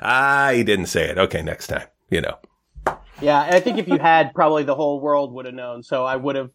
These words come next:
Speaker 2: yeah, yeah, I would have been
Speaker 1: Mm-hmm.
Speaker 2: like, "Oh, that's that guy.
Speaker 1: Right.
Speaker 2: That's the guy from Cleveland.
Speaker 1: I'm the
Speaker 2: Oh."
Speaker 1: N-word guy.
Speaker 2: Yeah, exactly, exactly.
Speaker 1: Right.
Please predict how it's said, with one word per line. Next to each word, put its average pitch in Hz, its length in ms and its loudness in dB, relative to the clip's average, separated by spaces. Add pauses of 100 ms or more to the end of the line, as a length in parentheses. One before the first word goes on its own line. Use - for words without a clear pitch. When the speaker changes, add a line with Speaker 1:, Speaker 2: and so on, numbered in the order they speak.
Speaker 2:
yeah, 139 300 0
yeah, 131 160 -2
I 113 80 -2
would 104 80 4
have - 80 2
been - 100 4
Speaker 1:
Mm-hmm. - 0 -
Speaker 2:
like, 262 100 0
"Oh, 370 280 2
that's 403 300 -2
that 370 360 -2
guy. 139 460 -6
Speaker 1:
Right. 180 240 4 (100)
Speaker 2:
That's - 120 -4
the - 40 -12
guy - 320 0
from 370 180 -2
Cleveland. 359 560 0
Speaker 1:
I'm 269 220 0
the 311 140 0
Speaker 2:
Oh." 339 180 2
Speaker 1:
N-word 285 420 0
guy. 156 760 2
Speaker 2:
Yeah, 190 240 -6
exactly, 165 640 -6
exactly. 131 320 -2
Speaker 1:
Right. 92 280 2